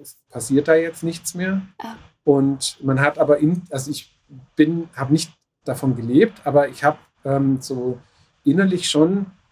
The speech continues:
Speaker 1: bin davon ausgegangen, dass es wieder so viel Geld ist und dann ist es plötzlich nicht mehr so viel Geld.
Speaker 2: Aha.
Speaker 1: Und dann ist es so, dann war das schon komisch. Und da ist es noch nicht mal so, dass meine Familie davon abhängt. Und wenn jetzt aber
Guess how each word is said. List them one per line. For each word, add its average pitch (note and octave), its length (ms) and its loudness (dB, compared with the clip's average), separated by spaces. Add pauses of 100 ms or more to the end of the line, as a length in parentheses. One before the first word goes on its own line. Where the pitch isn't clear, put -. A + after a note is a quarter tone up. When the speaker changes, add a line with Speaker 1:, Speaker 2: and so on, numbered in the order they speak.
(680)
Speaker 1:
bin E3 140 2
davon F3+ 220 2
ausgegangen, D#3+ 600 2
dass D3+ 200 0
es - 180 -8
wieder D#3 180 4
so D#3 140 -2
viel D3+ 140 -10
Geld C3+ 280 0
ist E3 240 0
und B2+ 60 -10
dann B2 140 -8
ist D#3+ 120 -8
es D3+ 120 -8
plötzlich A#2+ 320 -18
nicht A2+ 140 -20
mehr A#2 100 -16
so - 100 -16
viel - 160 -20
Geld. A2 160 -4
Speaker 2:
Aha. A3+ 400 -2 (460)
Speaker 1:
Und C3+ 160 -2
dann C#3 220 2
ist D3+ 140 0
es D3+ 180 2
so, D3+ 420 6
dann C#3 160 0
war C3+ 120 4
das F3 220 0
schon A2+ 200 -8
komisch. G#2+ 640 -16
Und B2 100 -16
da B2+ 120 4
ist C3+ 160 0
es B2+ 180 -4
noch B2 120 -12
nicht C#3+ 180 -2
mal C#3 100 -6
so, C3+ 100 -10
dass B2 180 -6
meine B2 180 -12
Familie C#3 300 6
davon A#2+ 260 -12
abhängt. - 440 -20
Und A#2 140 -16
wenn B2 160 -4
jetzt C3 200 -6
aber B2+ 320 -2